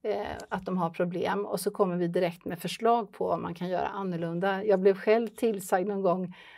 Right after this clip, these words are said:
eh, när en väninna berättade om en situation, och så kom det rup så här, ett förslag på vad hon kunde göra. Då sa hon till mig: "Jag bad inte om en lösning, jag vill bara att du ska lyssna." Just det.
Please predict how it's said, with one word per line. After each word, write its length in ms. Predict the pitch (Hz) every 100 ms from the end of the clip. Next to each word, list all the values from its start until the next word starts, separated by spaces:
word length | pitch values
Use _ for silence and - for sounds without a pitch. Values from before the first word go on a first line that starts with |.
| - -
eh, 300 | 214 - -
när 400 | 196 190 180 185
en 500 | - 180 175 175 175
väninna 360 | 185 185 175
berättade 440 | 185 185 175 - 180
om 80 | 175
en 100 | 170
situation, 680 | 175 175 170 170 165 175
och 180 | - 185
så 160 | 175 175
kom 340 | 175 185 175
det 220 | 170 180 -
rup 360 | 180 - - -
så 140 | -
här, 340 | 180 185 180 - - - -
ett 180 | 180 180
förslag 440 | 190 190 180 170
på 80 | 180
vad 100 | 175
hon 140 | 175
kunde 200 | 175 175
göra. 200 | 175 165
Då 100 | 175
sa 140 | 170 175
hon 100 | 170
till 100 | 175
mig: 200 | 170 -
"Jag 240 | 208 185
bad 360 | 190 202 185 190
inte 460 | 233 196 190 180 -
om 200 | 190 170
en 120 | 170
lösning, 680 | 196 220 180 - 233 226 233
jag 100 | 208
vill 160 | 185
bara 180 | 180 175
att 100 | 160
du 100 | 160
ska 180 | - 175
lyssna." 440 | - 175 - - 175 _ _ _ _ _ _ _ _ _ _ _ _ _ _ _ _ _ _ _ _ _ _ _ _ _ _ _ - _
Just 320 | 208 196 -
det. 160 | -